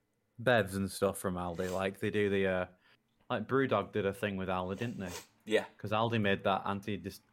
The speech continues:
Speaker 1: anti-establishment lager, and, uh, Brewdog was like, "Hang on, that looks a lot like Punk I P A." And Aldi was like, "You know what? That's true."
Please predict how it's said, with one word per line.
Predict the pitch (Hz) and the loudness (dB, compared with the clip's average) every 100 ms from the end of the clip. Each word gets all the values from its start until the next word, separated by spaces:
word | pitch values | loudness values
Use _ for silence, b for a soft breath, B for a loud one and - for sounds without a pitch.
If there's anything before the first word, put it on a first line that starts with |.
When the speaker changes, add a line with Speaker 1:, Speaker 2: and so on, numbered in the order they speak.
| _ | _
Speaker 1:
anti-establishment | 101 104 107 98 104 101 104 - 90 92 _ - 92 _ | -8 -4 -4 -2 -2 -2 -6 -6 -8 -10 _ -18 -18 _
lager, | - 95 90 90 90 87 | -4 0 0 0 -2 -2
and, | 90 90 - | -4 -6 -8
uh, | 87 | -4
Brewdog | 98 104 98 | 0 2 2
was | 92 92 | 0 -2
like, | 95 | 0
"Hang | 165 165 | 0 -2
on, | 87 | -4
that | 90 120 | -4 -4
looks | 131 | -4
a | 127 | 0
lot | 110 - | 0 2
like | 95 87 90 _ | 0 -2 -6 _
Punk | 107 101 | -8 -4
I | 92 87 | -6 -6
P | 92 | -2
A." | 113 165 - b b - | -2 -2 -10 b b -4
And | 107 | 0
Aldi | 123 127 | 2 2
was | 101 | 2
like, | 95 90 | 0 0
"You | 117 | -2
know | 135 160 | -2 0
what? | 120 - _ | 0 -2 _
That's | 107 101 | -4 -4
true." | - 117 | -4 -2